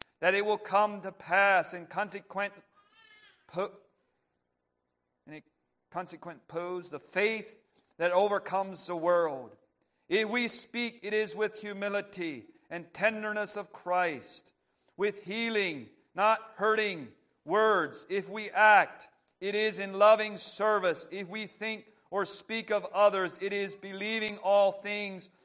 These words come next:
hoping all things. Inward victory has been won.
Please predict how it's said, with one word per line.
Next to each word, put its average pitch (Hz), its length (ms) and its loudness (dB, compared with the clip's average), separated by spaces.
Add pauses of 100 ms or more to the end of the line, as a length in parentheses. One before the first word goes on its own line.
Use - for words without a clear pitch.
hoping 220 480 4
all 196 260 6
things. 190 640 -8
Inward 220 380 -2 (240)
victory 202 440 2
has 190 340 4
been 185 280 -8
won. 170 540 2